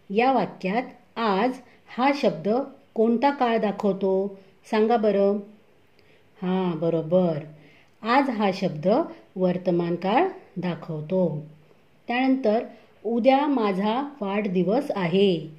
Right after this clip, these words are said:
या वाक्यात "उद्या" हा शब्द भविष्यकाळ दाखवतो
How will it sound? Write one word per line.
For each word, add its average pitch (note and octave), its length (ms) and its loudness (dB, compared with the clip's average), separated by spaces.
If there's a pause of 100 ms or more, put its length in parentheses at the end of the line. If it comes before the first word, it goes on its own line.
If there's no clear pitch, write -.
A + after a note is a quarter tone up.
(300)
या B3 160 4
वाक्यात G3+ 560 -2 (460)
"उद्या" B3 360 2 (380)
हा C4+ 160 0
शब्द E3+ 340 -2 (460)
भविष्यकाळ D#4 600 4
दाखवतो F3+ 680 -2